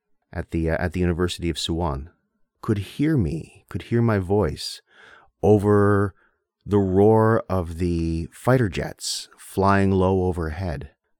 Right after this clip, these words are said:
From where I lived, I could see the, uh, the U S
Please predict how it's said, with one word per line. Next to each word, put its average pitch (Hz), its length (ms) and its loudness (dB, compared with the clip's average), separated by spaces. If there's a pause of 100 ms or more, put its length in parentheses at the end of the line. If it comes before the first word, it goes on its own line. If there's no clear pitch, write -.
(140)
From 123 220 6
where 117 120 8
I 113 80 8
lived, 104 380 6
I 80 80 2
could 85 180 -6
see 92 600 0
the, 76 320 -4
uh, 76 160 -6
the 90 160 0
U 92 260 2
S 87 320 2